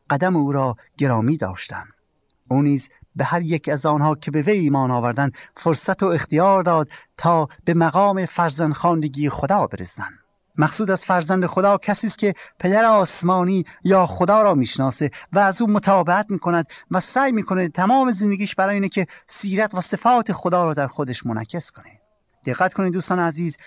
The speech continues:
خدا تمام مردم را به وجود آورده. او خالق همه است و از این رو او پدر حقیقی همه است.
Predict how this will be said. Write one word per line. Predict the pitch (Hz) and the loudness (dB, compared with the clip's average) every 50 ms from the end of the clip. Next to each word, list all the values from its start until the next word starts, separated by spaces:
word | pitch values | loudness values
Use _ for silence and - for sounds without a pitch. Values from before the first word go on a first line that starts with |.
| - _ _ | -20 _ _
خدا | - - - 180 175 202 214 214 214 190 - - _ _ _ | -8 -2 -2 2 2 4 4 4 2 0 -2 -8 _ _ _
تمام | - - 196 190 214 233 226 220 220 208 208 208 202 | -6 -4 0 2 2 4 4 4 2 2 2 0 0
مردم | 190 190 190 175 - 202 196 180 | 0 0 0 -2 -2 -4 -2 -2
را | 180 170 160 | -2 -2 -2
به | 139 | -2
وجود | 143 131 135 123 143 143 120 | -4 -4 -4 -4 -4 -4 -4
آورده. | 98 98 101 101 87 95 92 - _ _ _ | -6 -6 -10 -14 -18 -20 -20 -20 _ _ _
او | - 254 247 | -4 -4 -2
خالق | - - 214 202 196 208 208 - | 0 2 2 2 2 2 0 -2
همه | - - 120 104 98 | -4 -4 -4 -6 -8
است | 98 - - - _ _ _ _ | -8 -10 -12 -18 _ _ _ _
و | 160 214 | 0 2
از | 220 202 185 160 | 2 2 2 0
این | 240 254 | 0 0
رو | 240 240 | 2 0
او | 240 226 220 226 | 0 0 0 -2
پدر | 202 - - 202 190 208 208 | -2 -2 -2 0 0 2 2
حقیقی | 208 190 156 156 190 180 160 175 165 160 196 196 185 | 0 -2 -2 -2 -4 -2 -4 -6 -8 -6 -6 -6 -6
همه | 170 151 - 165 160 196 202 | -6 -6 -4 -2 0 0 0
است. | 139 95 95 - - - | 0 -2 -6 -10 -16 -20